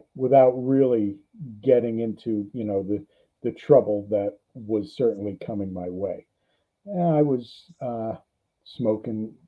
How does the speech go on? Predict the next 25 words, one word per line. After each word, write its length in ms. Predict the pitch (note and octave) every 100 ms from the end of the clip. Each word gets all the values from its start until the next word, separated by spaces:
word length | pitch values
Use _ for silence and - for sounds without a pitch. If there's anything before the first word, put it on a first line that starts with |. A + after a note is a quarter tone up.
| _
smoking 460 | - A2 G#2+ A#2+
weed 340 | G#2+ G2+ G2+ G2+
for 80 | -
a 60 | G2+
really 320 | G2+ G#2 G#2
long 280 | G2 G2 F#2
time. 280 | - F#2+ G#2+
I 60 |
was 180 | C3+ B2+
drinking 480 | G#2+ G#2 G2 F#2+ F#2+
for 100 | -
a 40 | G2
long 320 | F#2+ F#2 F2+
time, 280 | - F#2+ F#2+ _ _ _ _
and 260 | C3 B2+ A#2+
I 680 | A#2 A#2 A2 G#2+ G#2 G2+ G2+ - _ _ _ _ _ -
kept 320 | B2 - _ _ _ _ -
pushing 400 | B2 G#2 A2 G#2
the 80 |
limits 480 | G#2 G#2+ G2 F2 -
and, 300 | F2+ F2+ F2 _ _ _ _ -
and 400 | A2 G2 F#2 F2+ _ -
pushing 520 | A#2 - G#2 F#2+ F#2
the, 640 | F2+ E2+ E2 D#2+ _ -
uh, 240 | G2+ D#2